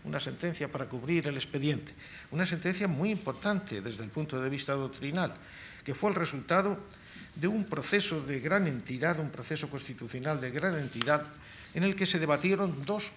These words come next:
cuestiones centrales para el Estado de Derecho y que ya fueron, por lo menos no anticipadas, por supuesto, ni recogidas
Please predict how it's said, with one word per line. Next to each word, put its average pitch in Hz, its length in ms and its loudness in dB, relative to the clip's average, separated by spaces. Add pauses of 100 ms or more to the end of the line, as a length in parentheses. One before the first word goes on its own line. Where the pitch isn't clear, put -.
cuestiones 180 600 0
centrales 170 600 -2
para 135 180 -8
el 123 60 -4
Estado 165 380 2
de 160 60 4
Derecho 165 360 4 (380)
y 151 80 0
que 185 120 0
ya 233 100 4
fueron, 175 400 4
por 123 120 -4
lo 117 80 -2
menos 147 280 -2
no 127 100 0
anticipadas, 123 680 0
por 113 160 -10
supuesto, 123 480 -4
ni 95 140 -6
recogidas 113 680 -2